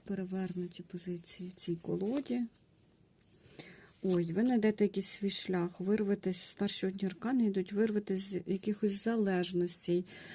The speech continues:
від людей, від ситуацій, своїх особистих. От ніби ви з-, заблудша душа, не могли знайти виходу,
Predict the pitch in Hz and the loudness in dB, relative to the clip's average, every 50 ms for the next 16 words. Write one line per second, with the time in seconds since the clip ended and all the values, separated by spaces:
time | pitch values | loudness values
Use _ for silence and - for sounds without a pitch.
0 | - - - 190 196 240 214 208 226 226 226 214 190 - 202 196 190 190 185 180 | -16 -10 -4 0 2 2 4 4 6 6 6 6 4 2 2 4 4 4 2 2
1 | 208 208 - - - 214 208 - - 214 208 196 190 175 175 175 - - 190 - | 0 -2 0 0 0 -2 -2 0 2 2 4 4 4 4 4 4 4 4 4 4
2 | - - 220 220 226 220 - 220 214 - - 226 208 196 - 202 190 180 - - | 4 4 2 2 2 2 2 4 4 4 4 2 2 4 4 4 4 4 2 -2
3 | 185 185 - 196 202 - 220 226 208 220 214 202 226 220 208 208 - - 175 214 | -2 -2 0 0 4 6 6 6 8 6 6 6 6 4 4 2 -2 2 2 2
4 | 202 - 214 202 202 220 247 233 - 233 220 196 202 226 226 - - 233 196 175 | 4 4 2 2 4 2 2 2 4 2 2 4 4 2 4 4 4 4 4 2
5 | 175 196 - _ - - - - - - - - - - - 208 220 214 220 220 | 0 -2 -6 _ -20 -20 -20 -20 -20 -18 -18 -18 -8 0 6 8 10 10 10 10
6 | 214 220 240 247 220 214 214 220 226 226 220 - - 262 233 208 214 226 220 214 | 8 8 8 6 6 6 6 6 6 6 4 2 0 0 2 6 6 6 6 6
7 | - 196 175 175 - 175 180 196 | 4 0 0 2 2 0 0 0